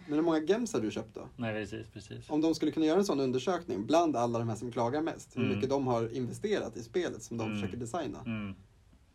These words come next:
Speaker 1: Det, alltså man kan inte bara tänka så. Det är klart att man måste, liksom, tänka på vad som funkar bra och sånt.
Speaker 2: Ja,
Speaker 1: Men jag
Speaker 2: visst.
Speaker 1: tror ändå någonstans att de vill ju hitta nya marknader. De vill hitta nya spelare. De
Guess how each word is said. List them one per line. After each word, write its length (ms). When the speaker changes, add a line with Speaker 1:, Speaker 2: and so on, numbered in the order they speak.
Speaker 1:
Det, 180
alltså 180
man 100
kan 100
inte 140
bara 240
tänka 220
så. 100
Det 60
är 40
klart 180
att 100
man 100
måste, 200
liksom, 220
tänka 260
på 80
vad 160
som 200
funkar 300
bra 220
och 100
sånt. 260
Speaker 2:
Ja, 80
Speaker 1:
Men 100
jag 60
Speaker 2:
visst. 160
Speaker 1:
tror 140
ändå 140
någonstans 720
att 340
de 360
vill 160
ju 80
hitta 260
nya 440
marknader. 480
De 160
vill 80
hitta 160
nya 320
spelare. 380
De 60